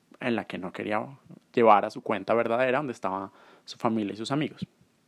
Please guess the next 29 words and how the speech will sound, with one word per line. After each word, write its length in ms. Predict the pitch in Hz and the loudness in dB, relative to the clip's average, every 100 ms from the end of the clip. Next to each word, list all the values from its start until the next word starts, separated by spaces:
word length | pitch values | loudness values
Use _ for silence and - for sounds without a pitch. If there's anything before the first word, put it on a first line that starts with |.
| _ _ _ _ _ _ _ - _ _ | _ _ _ _ _ _ _ -20 _ _
Ella, 420 | 175 165 147 180 - _ _ _ _ _ _ - | 4 4 2 -2 -8 _ _ _ _ _ _ -8
que 120 | 117 | -6
sentía 340 | 117 104 110 110 | -6 -8 -6 -6
curiosidad 800 | - 175 165 131 - 107 107 - | 0 2 2 -2 -2 0 0 -2
por 140 | 131 | -6
otras 180 | - 131 | -4 -6
mujeres, 540 | 127 123 107 110 - _ _ _ - | -6 -4 -2 -4 -8 _ _ _ 2
hablaba 420 | 120 110 110 117 | 4 6 4 2
con 140 | 143 | -4
algunas 540 | 127 117 120 117 113 - | -4 0 0 -2 -6 -6
por 180 | 127 | -2
Latin 320 | 110 - - 104 | -2 -2 -6 -4
Chat 280 | 107 - - _ _ - - | -2 -2 -8 _ _ -20 0
y 140 | 139 | 2
las 260 | 131 117 - | 4 0 -4
que 160 | 135 | -6
le 80 | 120 | -6
generaban 500 | 120 120 117 123 147 | -4 -2 0 0 0
cierto 520 | 151 190 180 175 180 | -4 2 2 2 -2
grado 240 | 175 175 170 | 0 2 2
de 80 | 170 | -2
confianza 680 | 170 170 156 123 127 139 - _ _ _ - - - | -6 -4 -4 -4 -8 -10 -14 _ _ _ -20 -4 2
pasaban 480 | 127 123 110 113 - | 4 4 0 -2 -2
a 120 | 113 | -2
esta 220 | 104 101 | 0 -4
cuenta 340 | - 110 101 107 | -4 -4 -4 -6
alterna 340 | - 110 117 | -4 -4 -2
de 60 | 117 | -2
Messenger, 520 | 113 117 135 147 | -4 -6 -8 -6